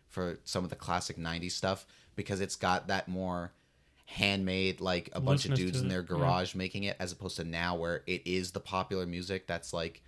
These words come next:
Speaker 2: Very technically
Speaker 1: very
Speaker 2: made.
Speaker 1: highly well produced.
Speaker 2: Yeah.
Speaker 1: And I feel some of the nineties anime is similar to that, where now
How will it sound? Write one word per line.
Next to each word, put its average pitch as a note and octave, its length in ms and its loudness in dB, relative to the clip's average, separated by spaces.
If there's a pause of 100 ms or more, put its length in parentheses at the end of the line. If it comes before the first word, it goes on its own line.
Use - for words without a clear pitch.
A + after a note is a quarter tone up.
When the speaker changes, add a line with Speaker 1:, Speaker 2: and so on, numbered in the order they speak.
Speaker 2:
Very C#3 320 4
technically C3+ 320 -2
Speaker 1:
very G2 240 8
Speaker 2:
made. B2 80 2
Speaker 1:
highly F#2+ 300 6
well F#2 200 2
produced. F2+ 640 -2
Speaker 2:
Yeah. B2+ 120 -2 (100)
Speaker 1:
And F#2+ 280 -2
I F#2 100 4
feel G2+ 580 0 (340)
some G#2 340 0
of G#2+ 60 -2
the G#2 80 0
nineties F#2 640 -2
anime F2 260 0
is F2+ 400 -2
similar F2+ 540 -2
to - 300 -6
that, G2 280 2
where E2+ 300 -2 (260)
now F#2+ 440 4